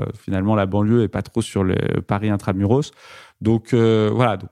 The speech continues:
je pense que le monde va continuer d'évoluer comme ça. Et sur la partie V T C, euh, pour en parler un peu plus spécifiquement, normalement, c'est un marché qui peut beaucoup plus facilement adopter le,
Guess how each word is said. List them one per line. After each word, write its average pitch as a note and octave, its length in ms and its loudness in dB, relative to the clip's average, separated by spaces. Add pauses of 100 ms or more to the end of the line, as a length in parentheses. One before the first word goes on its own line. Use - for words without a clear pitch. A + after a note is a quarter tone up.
je - 200 -4
pense C#3+ 420 -2
que B2 100 -2
le G#2+ 120 2
monde B2 360 2
va F#2+ 400 0
continuer A2+ 400 0
d'évoluer G#2+ 340 2
comme G2 160 -4
ça. D3 320 -2 (400)
Et G#2 120 -2
sur B2 200 0
la A2+ 120 2
partie A#2 320 -4
V A2 160 0
T B2 120 0
C, C3 360 2
euh, F#2+ 260 0 (880)
pour F#2 160 -10
en F2+ 160 0
parler G2 240 -2
un F#2+ 140 -2
peu F#2 100 -2
plus G#2 160 -6
spécifiquement, A#2+ 800 -2 (340)
normalement, A2+ 560 2
c'est C3 160 -6
un G2 80 0
marché G2+ 420 -2
qui G#2+ 140 -8
peut G#2 220 -4
beaucoup A2 400 -4
plus A#2+ 140 -4
facilement A#2 500 0
adopter G#2+ 520 0
le, F#2 280 -2